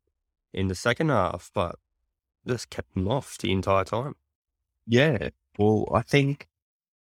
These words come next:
Speaker 2: that's more symptomatic of the strategy to try and keep more mobile forwards and try and win that ruck instead of just constantly go for post-contact meters.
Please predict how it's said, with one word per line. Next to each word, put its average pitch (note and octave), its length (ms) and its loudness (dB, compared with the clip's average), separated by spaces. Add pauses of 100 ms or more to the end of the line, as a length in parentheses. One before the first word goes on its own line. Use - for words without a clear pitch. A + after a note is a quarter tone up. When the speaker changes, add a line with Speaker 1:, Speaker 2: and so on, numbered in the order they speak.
(720)
Speaker 2:
that's A#2+ 260 4
more C#3+ 140 4
symptomatic G2+ 640 2
of F2+ 100 -10
the G#2 80 -6
strategy F#2+ 560 2
to F2 220 -4
try F#2 240 -4
and F2 100 -4
keep D2+ 220 -2
more F2+ 200 2
mobile F2 460 4
forwards G2+ 580 4
and F#2 260 0
try F#2 300 4
and F2+ 160 2
win F2+ 160 4
that F2+ 220 2
ruck F#2 380 4
instead F2+ 420 0
of F2 100 -2
just - 220 -6
constantly - 480 -2
go F2 220 2
for E2+ 140 -4
post-contact F2+ 720 -4
meters. B2 440 0